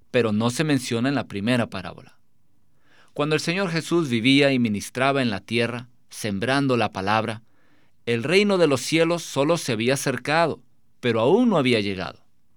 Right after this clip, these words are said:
El reino de los cielos comenzó a establecerse después de la resurrección del Señor, en el día de Pentecostés, cuando sus apóstoles empezaron a predicar el Evangelio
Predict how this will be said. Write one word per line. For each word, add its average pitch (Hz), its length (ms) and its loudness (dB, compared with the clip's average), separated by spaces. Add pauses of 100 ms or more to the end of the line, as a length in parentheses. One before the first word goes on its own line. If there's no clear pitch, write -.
(720)
El 113 180 -4
reino 202 340 4
de 180 80 6
los 139 160 2
cielos 165 360 0
comenzó 123 540 -2
a 175 60 2
establecerse 135 960 -4
después 185 720 -2
de 180 100 2
la 151 100 4
resurrección 117 680 -2
del 120 120 0
Señor, 175 420 -4 (560)
en 120 140 0
el 113 180 -4
día 147 200 4
de 143 100 2
Pentecostés, 117 920 -6 (640)
cuando 110 280 -2
sus 120 240 -8
apóstoles 143 640 -2
empezaron 143 540 -2
a 131 120 0
predicar 113 460 -2
el 143 120 0
Evangelio 139 680 -2